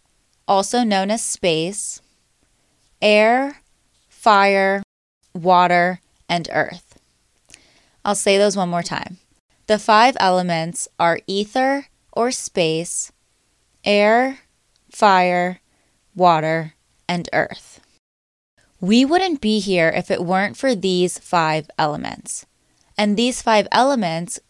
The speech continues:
cannot exist without one another. And so if Ayurveda says that we're one with nature,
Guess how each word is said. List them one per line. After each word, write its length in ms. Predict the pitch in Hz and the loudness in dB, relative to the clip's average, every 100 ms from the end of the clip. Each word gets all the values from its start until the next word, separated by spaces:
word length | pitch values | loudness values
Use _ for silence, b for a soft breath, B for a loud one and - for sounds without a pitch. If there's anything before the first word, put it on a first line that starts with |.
| _ | _
cannot 460 | - 220 220 220 | -4 -2 -2 -2
exist 580 | 226 180 170 160 165 - - | -4 -2 -2 -2 -2 -8 -4
without 340 | 185 170 - | 0 0 0
one 180 | 160 160 | -4 -4
another. 540 | 156 - - - - _ _ _ _ _ _ _ _ | -6 -8 -8 -12 -14 _ _ _ _ _ _ _ _
And 180 | - 240 | 0 0
so 300 | - 254 240 - | 4 6 6 4
if 120 | 247 | 0
Ayurveda 600 | 226 247 311 254 226 220 | 2 4 4 2 0 0
says 240 | 220 196 175 | 0 -2 0
that 160 | 190 | 0
we're 160 | 185 185 | 2 2
one 240 | 175 175 | 2 2
with 220 | 190 196 | -2 -6
nature, 640 | 175 160 - 175 165 160 | -6 -6 -2 0 0 -4